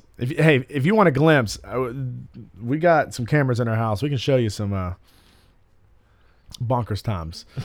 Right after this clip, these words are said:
Uh, but all right, so the challenge is don't look to other people. We just went off there. <laughs> My wife's gonna be like, "Hey, don't talk about our family that way that much." <laughs>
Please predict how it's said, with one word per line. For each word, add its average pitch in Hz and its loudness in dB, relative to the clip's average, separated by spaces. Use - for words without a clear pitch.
Uh, 110 0
but 135 2
all 185 12
right, 123 8
so 175 2
the 156 -4
challenge 185 2
is 170 0
don't 175 -4
look 165 0
to 175 4
other 170 6
people. 151 0
We 156 2
just 180 0
went 120 -2
off 123 -2
there. 117 -2
<laughs> - -2
My 139 -2
wife's 123 -2
gonna 117 -6
be 113 -6
like, 107 -6
"Hey, 110 -4
don't 160 2
talk 180 -2
about 175 -2
our 170 -2
family 170 -4
that 131 -2
way 113 -2
that 110 -6
much." 110 -6
<laughs> 262 0